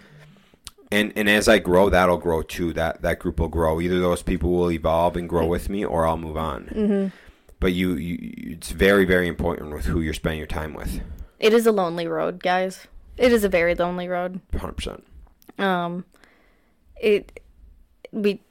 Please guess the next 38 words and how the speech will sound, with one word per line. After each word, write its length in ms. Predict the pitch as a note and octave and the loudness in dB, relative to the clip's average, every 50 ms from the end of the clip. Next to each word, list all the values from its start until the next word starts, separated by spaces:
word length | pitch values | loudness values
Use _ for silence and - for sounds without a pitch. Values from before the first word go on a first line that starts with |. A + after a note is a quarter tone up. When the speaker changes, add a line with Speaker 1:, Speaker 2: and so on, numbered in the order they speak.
| _ _ _ _ _ - - - - - - | _ _ _ _ _ -20 -20 -20 -20 -14 -4
Speaker 2:
Andy 280 | - G#3 G#3+ G#3+ G#3 G#3 | 0 2 4 6 6 4
says 220 | G3+ - G3+ G3 F#3+ | 4 4 2 2 2
it 140 | F#3+ F#3 - - | 0 0 0 0
all 220 | - F#3+ F#3+ G3 G3 | 2 2 4 4 4
the 80 | G3 | 2
time. 400 | F#3+ F#3+ E3+ E3 E3 D#3+ D#3+ E3 | 2 0 0 0 0 -2 -4 -6
Like, 380 | E3 E3+ E3+ E3 E3 - - - _ _ _ _ _ _ - | -4 -4 -4 -4 -6 -8 -16 -20 _ _ _ _ _ _ -8
you 300 | G3 G3 G#3 G#3 G#3+ A3 | -2 0 2 4 6 6
are 80 | A3 | 6
gonna 180 | G#3+ G#3+ G#3 G3+ | 6 4 2 2
have 240 | F#3+ F#3 F3+ F3 F#3 | 2 2 0 0 0
more 300 | F3 F3+ F#3 F#3+ G3+ G3+ | 0 2 2 2 2 2
haters 600 | F#3+ F3 F3+ F3+ G3 G3+ G#3+ A#3 B3 A#3+ A3+ - | 2 2 2 4 2 2 2 2 0 -2 -4 -2
than 240 | - F#3+ F#3+ F#3 F3+ | 0 2 2 2 2
you 100 | F3+ E3+ | 0 2
will 280 | F3 E3+ E3+ E3+ E3+ | 2 2 2 2 0
supporters. 680 | E3+ - F3+ - - - - - - - - - - - - _ _ _ _ _ - - | -2 -4 -6 -4 -4 -4 -2 -4 -6 -10 -10 -14 -16 -18 -20 _ _ _ _ _ -16 -12
Speaker 1:
Yeah. 160 | F2 E2+ D2+ - - - - - - _ _ _ _ _ | -10 -10 -10 -10 -14 -18 -20 -20 -20 _ _ _ _ _
Speaker 2:
And 680 | - - F#3+ F#3 F#3 F#3 F3+ F3 F3 F3+ F3 F3 - - - _ _ _ _ _ _ _ _ _ _ _ _ _ _ _ | -4 -2 0 0 0 0 -2 -4 -4 -6 -8 -10 -12 -18 -20 _ _ _ _ _ _ _ _ _ _ _ _ _ _ _
it, 200 | - - E3 C#3+ | -4 -2 -2 -2
you 220 | - G3 G3 G#3 G3+ | -2 -2 -2 -2 -2
just, 200 | G3 G3 - - _ _ _ - | -2 -4 -8 -10 _ _ _ -8
you 140 | E3+ F3 F3 | -6 -2 0
get 80 | G3 G3+ | 0 0
used 240 | G3+ G#3 A3+ A3+ - | 0 0 -2 -2 -2
to 60 | A3 | -2
it. 220 | F3 E3+ - - _ _ _ _ _ - | -2 -2 -4 -6 _ _ _ _ _ -20
It's 220 | - - - - - - | -20 -18 -18 -18 -12 -8
what's 220 | - D#3 D#3+ - | -6 -6 -6 -4
gonna 180 | - F#3 F#3 F#3 | -6 -6 -4 -4
happen. 300 | F#3 F#3+ F#3+ - F3+ F3+ | -4 -6 -6 -8 -8 -8
Speaker 1:
That's 140 | D2 C#2+ | -8 -6
what 60 | - - | -6 -6
happens. 260 | - - - - - - - - - - _ - | -8 -8 -10 -14 -18 -20 -20 -20 -20 -20 _ 2
Dude, 80 | - F#2 | 4 4
I'll 120 | F#2+ G2+ | 4 4
say 180 | - - A2+ A2 | 4 2 2 2
this. 340 | A2 G#2 - - - - | 2 0 -2 -4 -8 -16